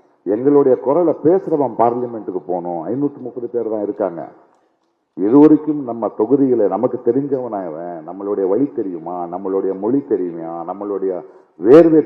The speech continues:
தெரியுமான்னு தெரிஞ்சவன் நீங்க தேர்ந்தெடுக்கணும். அதை விட்டுட்டு ஒரு ஃபுட்பால் மேட்ச் பாக்குற மாதிரி இருந்தோம்னா,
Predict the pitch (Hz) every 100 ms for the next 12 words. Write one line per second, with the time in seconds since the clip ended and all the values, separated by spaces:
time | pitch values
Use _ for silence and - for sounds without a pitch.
0 | 123 120 110 101 92 117 170 175 156 127
1 | 117 101 - 107 107 98 87 85 69 78
2 | 101 104 156 - 135 131 - _ _ _
3 | _ _ _ - - 147 147 160 143 131
4 | - 120 120 120 113 107 104 101 120 113
5 | 135